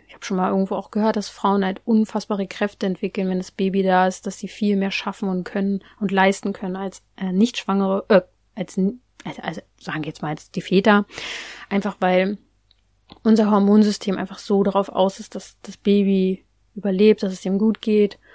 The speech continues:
Und deswegen hoffe ich so ein bisschen darauf <laughs> ähm, und auch darauf, weil ich mir bisher eigentlich alles schlimmer vorgestellt habe und mir mehr Sorgen gemacht habe,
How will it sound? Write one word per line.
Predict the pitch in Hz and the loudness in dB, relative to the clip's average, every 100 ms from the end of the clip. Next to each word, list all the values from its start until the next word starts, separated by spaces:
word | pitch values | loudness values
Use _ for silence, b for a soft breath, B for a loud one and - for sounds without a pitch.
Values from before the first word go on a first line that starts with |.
| B B B B B | B B B B B
Und | 233 | -2
deswegen | 208 220 | 2 4
hoffe | 214 226 | 4 0
ich | 240 | 0
so | 220 | 0
ein | |
bisschen | 214 220 208 | 0 0 0
darauf | 202 190 214 220 220 B B B B B 220 B B _ | 2 2 4 4 2 B B B B B -16 B B _
<laughs> | _ _ - - 262 _ 202 190 | _ _ -20 -20 -20 _ -2 2
ähm, | 202 180 - B B - | 2 0 -6 B B -2
und | - 240 277 | 6 8 8
auch | 196 202 | 4 2
darauf, | 202 190 190 - | 4 4 2 2
weil | 185 185 | 2 2
ich | 202 | 0
mir | 196 | -4
bisher | 180 - 185 | -4 -4 -4
eigentlich | 202 196 - | -4 -8 -4
alles | 202 208 | 0 0
schlimmer | - 214 214 208 | 0 2 2 2
vorgestellt | - 190 196 - 190 185 | 0 0 -2 -2 -2 0
habe | 185 185 | 0 2
und | 185 185 190 | 0 -2 -2
mir | 196 190 | -2 0
mehr | 185 190 | 2 0
Sorgen | 190 180 196 196 | 4 4 4 2
gemacht | 175 175 - | 2 -2 -2
habe, | 190 180 180 190 | -2 2 4 2